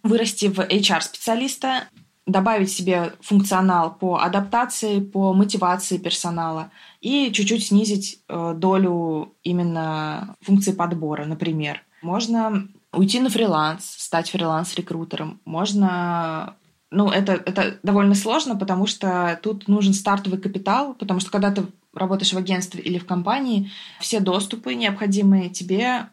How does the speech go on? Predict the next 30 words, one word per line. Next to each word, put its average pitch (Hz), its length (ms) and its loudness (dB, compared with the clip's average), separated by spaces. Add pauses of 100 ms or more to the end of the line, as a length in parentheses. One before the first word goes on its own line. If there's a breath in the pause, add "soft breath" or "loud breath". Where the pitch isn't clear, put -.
оплачиваются 170 680 -4
в 165 40 -8
основном. 170 580 -4 (300)
Я 208 160 4
еще, 262 180 0
конечно, 254 360 -2
хотела 226 260 0
добавить 202 540 0 (140)
про 196 140 0
то, 214 120 0
что 214 180 -4
мы 202 140 4
сейчас 196 320 -2
ищем 202 260 0
и 202 100 0
ресерчера, 202 500 2
и 180 60 2
рекрутера. 208 600 0 (160)
<laughs> 226 140 -6
Если 220 400 2
кто-то 214 320 -2
хочет, 202 420 -2 (540 loud breath)
у 185 40 -8
кого 202 220 2
есть 202 160 -2
небольшой 196 380 4
опыт 190 220 -2
в 175 60 -4
I 175 140 0
T, 233 340 -6